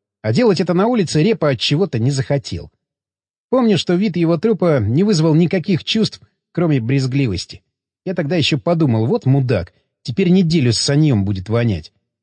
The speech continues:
Валет молча сплюнул и пошел за лопатой. Да и Фара недолго горевал. Помог зарыть тело на пустыре, повздыхал немного и отправился по своим делам.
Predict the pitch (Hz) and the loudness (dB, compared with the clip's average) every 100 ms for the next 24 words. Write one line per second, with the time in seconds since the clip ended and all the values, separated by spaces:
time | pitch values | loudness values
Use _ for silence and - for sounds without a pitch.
0 | _ _ _ _ 101 220 269 214 254 190 | _ _ _ _ -2 -2 0 2 2 2
1 | 190 - - 240 262 233 190 - _ - | 0 -2 0 0 2 2 0 -4 _ -12
2 | 107 135 - 208 143 147 151 - 85 85 | -6 -4 0 0 0 0 -2 -4 -8 -10
3 | 82 _ _ _ _ - 202 240 - 247 | -18 _ _ _ _ -4 0 0 0 0
4 | 175 120 147 202 147 107 113 123 127 87 | 2 2 2 2 0 0 0 0 0 -2
5 | 78 _ _ _ _ - 247 254 170 226 | -6 _ _ _ _ 0 2 2 2 2
6 | 240 170 - 240 202 165 143 147 - 175 | 2 -2 0 2 4 2 0 -4 0 0
7 | 240 214 156 123 117 151 226 240 226 214 | 2 0 -2 -2 -2 -2 2 2 4 4
8 | 214 190 185 - _ - 247 226 - 214 | 2 2 -2 -4 _ -4 -2 0 0 0
9 | 202 - - - 143 165 110 107 113 101 | 0 -2 -6 -2 0 0 0 0 0 -2